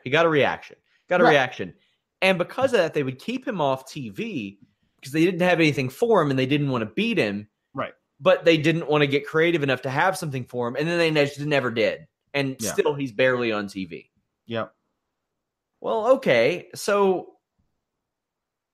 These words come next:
Speaker 1: how does that make any damn sense? It doesn't.
Speaker 2: Yes, it's, it's not even an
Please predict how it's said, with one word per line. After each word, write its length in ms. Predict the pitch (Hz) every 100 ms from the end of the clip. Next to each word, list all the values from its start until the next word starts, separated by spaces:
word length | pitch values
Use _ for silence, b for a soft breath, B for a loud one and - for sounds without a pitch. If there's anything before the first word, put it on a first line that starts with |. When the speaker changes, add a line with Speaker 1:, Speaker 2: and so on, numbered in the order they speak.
| _ _ _
Speaker 1:
how 200 | 139 233
does 120 | 226
that 180 | 269 294
make 220 | 214 131
any 160 | 107 98
damn 280 | 92 82
sense? 540 | 82 - 60 - - -
It 160 | - 202
doesn't. 260 | 135 117 277
Speaker 2:
Yes, 180 | 226
it's, 300 | - - 214 -
it's 160 | 226 -
not 140 | 359
even 180 | 320 214
an 180 | 175